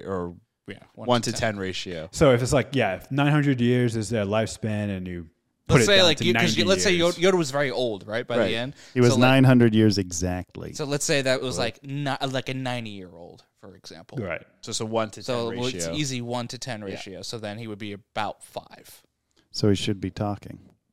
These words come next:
Speaker 1: Right, so that's
Speaker 2: Should
Speaker 1: what I'm
Speaker 2: be.
Speaker 1: saying.
Speaker 2: That's
Speaker 1: Like,
Speaker 2: what
Speaker 1: either he
Speaker 2: maybe
Speaker 1: chooses not
Speaker 2: the
Speaker 1: to, or there's
Speaker 2: trauma.
Speaker 1: trauma that's preventing him from doing
Speaker 3: Or
Speaker 1: that.
Speaker 3: they don't age at the same rate.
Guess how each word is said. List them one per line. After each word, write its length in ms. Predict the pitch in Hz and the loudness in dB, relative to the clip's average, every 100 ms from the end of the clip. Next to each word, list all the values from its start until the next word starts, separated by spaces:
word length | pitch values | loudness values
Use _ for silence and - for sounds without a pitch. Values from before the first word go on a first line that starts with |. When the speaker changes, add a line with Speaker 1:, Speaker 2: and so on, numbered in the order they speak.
| - | 0
Speaker 1:
Right, 200 | 143 98 | 2 2
so 120 | - | 2
that's 100 | 135 | 2
Speaker 2:
Should 60 | - | 4
Speaker 1:
what 80 | 131 | 4
I'm 60 | |
Speaker 2:
be. 40 | 117 | 4
Speaker 1:
saying. 240 | 135 117 | 2 2
Speaker 2:
That's 180 | 151 - | 0 0
Speaker 1:
Like, 60 | 139 | 2
Speaker 2:
what 80 | |
Speaker 1:
either 160 | 135 165 | 4 6
he 220 | 185 135 | 6 4
Speaker 2:
maybe 260 | 117 92 110 | 0 -6 -8
Speaker 1:
chooses 460 | - 147 127 123 123 | 0 0 2 -2 0
not 200 | 131 147 | 2 2
Speaker 2:
the 40 | |
Speaker 1:
to, 140 | 175 151 | 0 2
or 40 | |
there's 180 | 113 110 | 2 0
Speaker 2:
trauma. 380 | - 123 120 117 | 4 4 6 4
Speaker 1:
trauma 40 | |
that's 220 | 110 104 | 2 0
preventing 540 | - 104 101 95 101 98 | -2 -2 -2 -2 -4 -6
him 180 | 95 90 | -8 -8
from 220 | 92 90 | -10 -6
doing 240 | 87 85 | -4 2
Speaker 3:
Or 100 | 143 | 4
Speaker 1:
that. 80 | 139 | 4
Speaker 3:
they 80 | 139 | 4
don't 320 | 139 139 127 | 4 2 2
age 320 | 123 117 113 | 2 2 0
at 140 | 120 - | -4 -4
the 80 | |
same 360 | - 123 107 98 | -4 -2 -2 -4
rate. 320 | 95 95 90 | -6 -6 -8